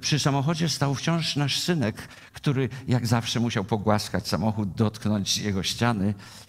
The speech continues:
i mniej więcej na dziesięć, może piętnaście centymetrów od jego główki szyba runęła, przecinając blachę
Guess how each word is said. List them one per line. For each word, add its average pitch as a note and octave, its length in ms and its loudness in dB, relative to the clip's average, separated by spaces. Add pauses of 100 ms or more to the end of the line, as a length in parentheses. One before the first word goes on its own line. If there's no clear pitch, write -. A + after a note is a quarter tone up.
i A2 60 2
mniej G2+ 200 4
więcej C3 380 0
na F#2 400 0
dziesięć, G#2+ 520 0
może F2+ 220 -2
piętnaście G2 520 -2
centymetrów G2+ 680 -2
od F#2+ 100 -4
jego F#2 220 -2
główki F#2 540 -6 (300)
szyba F#2 460 0
runęła, G#2 560 0 (200)
przecinając F#2+ 760 0
blachę E2+ 520 -2